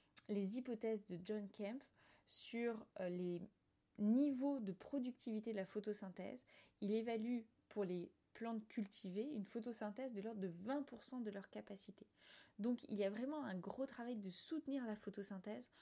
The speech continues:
en début de campagne. Moi, je parle en début de campagne pour les vignes parce qu'on est dans ce moment complètement végétal. Je voulais soutenir vraiment son développement végétal. Pas de sorte à ce qu'elle fasse beaucoup de vigueur ou beaucoup de feuilles, et cetera, mais pour que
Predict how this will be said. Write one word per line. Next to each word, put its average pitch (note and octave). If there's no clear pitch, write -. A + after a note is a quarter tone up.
en A#3
début G#3
de G#3
campagne. F3+
Moi, G3+
je A3+
parle A3
en G3
début A3
de A3+
campagne G#3+
pour G#3+
les F#3
vignes A#3
parce G3+
qu'on A3+
est G#3
dans F#3+
ce -
moment G3+
complètement C4
végétal. G#3
Je E3+
voulais F#3+
soutenir A3+
vraiment G3+
son F#3+
développement B3+
végétal. F#3+
Pas F4
de B3
sorte B3
à G3+
ce G3
qu'elle F#3+
fasse G3+
beaucoup F3+
de F3
vigueur G3+
ou G3
beaucoup F3
de -
feuilles, G3+
et -
cetera, A3+
mais A3+
pour -
que A#3+